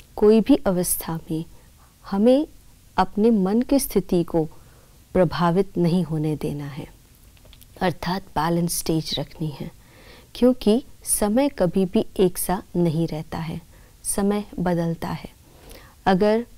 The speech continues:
कोई अच्छी घड़ी आई है, वो भी सदा नहीं रहने वाली है, और कोई विपरीत परिस्थिति आई है, वो भी सदा नहीं रहने वाली है। परिवर्तन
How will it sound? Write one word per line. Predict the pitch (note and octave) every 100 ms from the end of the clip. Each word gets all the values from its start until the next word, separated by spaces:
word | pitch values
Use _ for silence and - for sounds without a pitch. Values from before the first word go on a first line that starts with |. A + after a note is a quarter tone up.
| - - -
कोई | G#3+ A3 A3+ - - - - - - - -
अच्छी | F#3 - - B3
घड़ी | - F#3+ F#3+ -
आई | F3 F3 E3+
है, | D#3+ F3 - - - - F3+
वो | F3
भी | C#4+
सदा | - F#3 E3
नहीं | D#3+ D#3+ E3
रहने | D#3 D3+ D#3
वाली | D3 D3 D3 D3
है, | D#3 G3 - - - -
और | G#3 G#3+
कोई | - G3 C4+ - - - - F3+
विपरीत | E3+ F3+ B3+
परिस्थिति | - F#3+ G3 - - E3+ -
आई | E3+ E3+ E3+
है, | D3 B3+ - - - -
वो | B3+
भी | D4+
सदा | - F3+ D#3+
नहीं | D3+ D#3 E3
रहने | D3+ D3 D3+
वाली | D3 D3 C#3+
है। | D3 C#3+ - - - - -
परिवर्तन | F3+ F3 E3+ E3+ - C4+